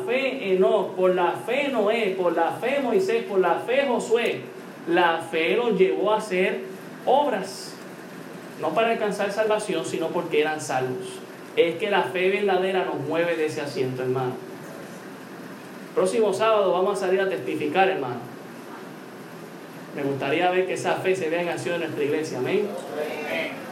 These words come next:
Ah, el sábado está lo de las damas. Ah, no, no, pues entonces de aquí a dos sábados. Pero entonces las hermanas van a, a salir allá. De aquí a dos sábados que lo vamos a hacer. Me confundí de la fecha.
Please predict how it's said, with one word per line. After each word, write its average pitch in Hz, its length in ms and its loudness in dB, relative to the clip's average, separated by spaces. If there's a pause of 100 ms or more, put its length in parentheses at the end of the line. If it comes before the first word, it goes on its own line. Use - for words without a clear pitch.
(480)
Ah, 185 180 4
el - 80 2
sábado 160 300 2
está 190 180 2
lo 190 100 0
de 202 60 2
las 180 160 6
damas. 175 340 2 (100)
Ah, 175 120 2
no, 180 120 2
no, 180 140 4
pues 147 160 -4
entonces 196 280 -2
de 185 80 6
aquí 185 160 2
a 196 60 2
dos 233 160 2
sábados. 165 480 2 (340)
Pero 156 160 2
entonces 180 640 0
las 156 160 0
hermanas 180 360 2
van 196 200 0
a, 190 340 0
a 139 60 -4
salir 165 280 2
allá. 185 280 4
De 151 60 0
aquí - 160 -2
a 214 40 4
dos 220 140 2
sábados 160 440 0
que 143 60 -4
lo 156 80 0
vamos 160 240 0
a - 20 -4
hacer. 147 200 -2 (520)
Me 147 120 -8
confundí 143 380 -2
de 170 100 4
la 156 80 2
fecha. 147 340 -4